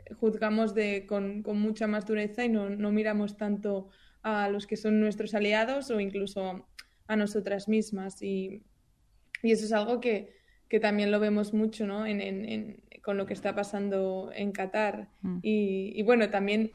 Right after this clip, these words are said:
Speaker 1: el hecho de que esté ocurriendo ahora, ¿no? De que todas estas denuncias estén ahora a, a Mundial iniciado y no, y hace doce años, ¿no? Que se le dio el Mundial a Qatar. Entonces, ¿por qué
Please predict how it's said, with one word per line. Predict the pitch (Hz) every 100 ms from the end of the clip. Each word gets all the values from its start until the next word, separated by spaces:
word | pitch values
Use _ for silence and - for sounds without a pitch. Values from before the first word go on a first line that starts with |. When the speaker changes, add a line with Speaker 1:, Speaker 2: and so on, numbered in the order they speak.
| - -
Speaker 1:
el | 220
hecho | 220 220
de | 247
que | 240
esté | - 247
ocurriendo | 254 247 220 208 196
ahora, | 214 196
¿no? | 196 233
De | 247
que | 208
todas | 208 214 202
estas | - 220 208
denuncias | 214 226 220 240 262 - - -
estén | 214 - 220
ahora | 220 214 220 233 226 196
a, | - 196 190 185 - -
a | 196
Mundial | 208 208 208 208
iniciado | 220 214 220 226 214 226 233
y | 220
no, | 208 202 196 196 - - -
y | 220
hace | 214 214 226
doce | 226 226
años, | 240 226 190 196
¿no? | 202
Que | 208
se | 220
le | 214
dio | 202 202
el | 202
Mundial | 202 202 196
a | 190
Qatar. | 196 196 202
Entonces, | 220 208 196 - 220
¿por | - 208 208
qué | 214 214 214